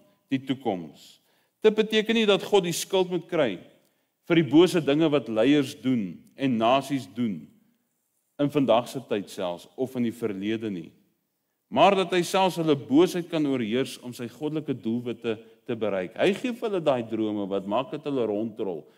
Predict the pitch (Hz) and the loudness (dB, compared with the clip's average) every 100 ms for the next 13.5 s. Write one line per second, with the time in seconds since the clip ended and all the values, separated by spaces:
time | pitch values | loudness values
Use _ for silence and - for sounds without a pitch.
0 | _ - 123 117 123 123 117 113 90 76 | _ -8 -4 -2 0 -2 -2 -6 -6 -10
1 | - _ _ _ - 127 - 151 151 151 | -20 _ _ _ -4 -4 0 2 2 0
2 | 151 147 - 101 90 - 78 - _ _ | -2 -2 -4 -4 -12 -14 -20 -20 _ _
3 | 120 117 113 117 117 113 110 101 98 98 | -2 -2 -2 -4 -4 -2 0 0 -2 -12
4 | 92 - 95 85 - 92 98 87 82 - | -14 -6 -4 -4 -8 -16 -16 -16 -18 -20
5 | _ 64 _ _ _ _ _ _ _ 110 | _ -20 _ _ _ _ _ _ _ -4
6 | 117 113 104 139 233 226 214 180 180 190 | -2 -2 -2 0 0 -2 -4 -6 -2 -2
7 | 190 165 120 131 - 214 190 131 107 110 | 0 -2 0 -2 -2 -8 -10 -6 -8 -8
8 | - _ _ _ _ _ 135 202 214 214 | -14 _ _ _ _ _ 0 4 4 4
9 | 202 185 208 208 202 185 175 208 202 196 | 0 2 2 0 -2 -2 0 -2 -4 -6
10 | 196 196 175 165 165 202 214 214 214 196 | -2 -4 -4 -8 -8 -6 -4 -6 -8 -14
11 | 208 151 - _ _ _ _ _ 117 190 | -12 -12 -14 _ _ _ _ _ 4 6
12 | 226 226 170 190 233 202 233 220 220 214 | 4 2 4 6 6 4 2 2 -2 -2
13 | 196 196 214 214 | -2 2 2 0